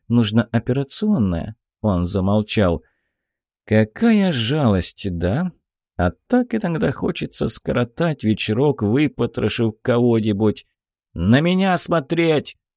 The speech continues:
крикнул я. «Для этого есть большие лаборатории, туда доставляют живых доноров». «Доноры! Вы слышали?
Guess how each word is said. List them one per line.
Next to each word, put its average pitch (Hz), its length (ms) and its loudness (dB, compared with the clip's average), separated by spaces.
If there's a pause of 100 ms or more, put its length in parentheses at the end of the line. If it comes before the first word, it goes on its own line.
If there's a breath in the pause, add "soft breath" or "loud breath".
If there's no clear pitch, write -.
(160)
крикнул 117 460 2
я. 104 360 2 (600)
«Для 110 260 2
этого 165 300 -2
есть 156 260 0
большие 160 480 -2
лаборатории, 117 720 0
туда 107 340 -2
доставляют 123 680 0
живых 131 380 0
доноров». 113 560 0 (600)
«Доноры! 90 1000 2 (380)
Вы 107 380 2
слышали? 95 640 0